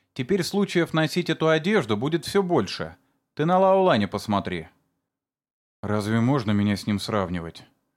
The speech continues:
Он председатель совета директоров,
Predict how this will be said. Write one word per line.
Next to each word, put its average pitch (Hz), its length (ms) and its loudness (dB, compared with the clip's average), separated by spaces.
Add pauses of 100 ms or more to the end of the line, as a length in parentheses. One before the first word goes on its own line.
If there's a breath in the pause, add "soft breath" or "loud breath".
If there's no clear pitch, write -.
(360)
Он 117 200 0
председатель 139 720 -2
совета 131 420 -2
директоров, 123 720 0